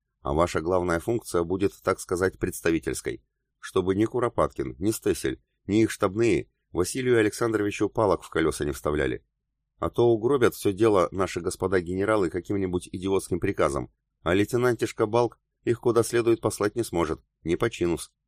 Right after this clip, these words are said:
Вот когда в Артур пробьетесь, тогда и примите от него хозяйство в полном объеме. Да и Балка Макаров, скорее всего, на эскадру заберет. Понимаю,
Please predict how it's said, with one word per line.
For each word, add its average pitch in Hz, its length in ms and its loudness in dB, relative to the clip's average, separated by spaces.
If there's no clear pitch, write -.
Вот 87 220 0
когда 98 240 0
в 98 80 0
Артур 98 260 -2
пробьетесь, 92 580 0
тогда 107 260 0
и 135 60 6
примите 120 400 0
от 90 100 2
него 98 180 0
хозяйство 90 580 -2
в - 80 -20
полном 82 340 2
объеме. 71 400 -2
Да 107 160 2
и 123 120 4
Балка 98 420 2
Макаров, 85 480 -2
скорее 82 280 2
всего, 87 300 0
на 78 140 0
эскадру 71 340 -2
заберет. 64 420 -4
Понимаю, 92 540 0